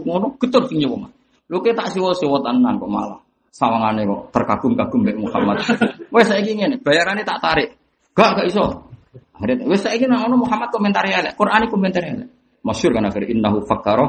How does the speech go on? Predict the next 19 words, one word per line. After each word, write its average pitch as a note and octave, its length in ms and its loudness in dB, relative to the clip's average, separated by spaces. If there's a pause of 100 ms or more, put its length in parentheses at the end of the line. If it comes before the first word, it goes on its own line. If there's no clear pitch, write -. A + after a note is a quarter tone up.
(340)
wa G#2+ 100 2
qaddar, A#2 400 0
faqutila, A#2+ 640 0 (240)
kaifa B2 240 4
qaddar, G#2 400 0
summa A#2+ 320 0
qutila, B2+ 560 -2
kaifa B2+ 320 2
qaddar, G#2 400 -2
summa B2+ 540 -2 (100)
nazar, A2+ 460 2
summa C3+ 240 0 (160)
abasa C3 340 -2
wa B2+ 240 0
basa, G2+ 300 0
summa B2 320 0
adbara." A#2 400 0 (180)
Wah, B3+ 160 2 (240)
iku A3+ 320 0